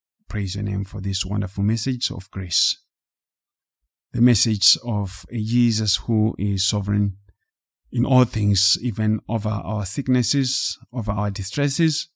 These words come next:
who, even though he may appear to have delayed, always shows up at the right time, the appointed time, that you may be glorified in his showing up,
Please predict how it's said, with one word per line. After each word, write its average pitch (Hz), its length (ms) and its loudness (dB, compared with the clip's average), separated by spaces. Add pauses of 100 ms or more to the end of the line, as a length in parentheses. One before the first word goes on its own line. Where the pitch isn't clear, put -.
(500)
who, 143 280 10
even 147 300 6
though 185 260 12
he 139 180 4
may 135 220 4
appear 147 500 8
to 123 500 2 (800)
have 120 220 0
delayed, 123 480 6
always 135 500 4
shows 113 300 0
up 110 260 -2 (1400)
at 123 100 0
the 117 100 2
right 131 280 4
time, 104 460 0
the 110 100 -4
appointed 107 400 4
time, 95 420 -4 (1160)
that 143 120 4
you 180 280 12
may 180 160 10
be 151 200 10
glorified 120 760 4
in 113 140 2
his 123 520 4 (140)
showing 101 360 -4
up, 98 200 -12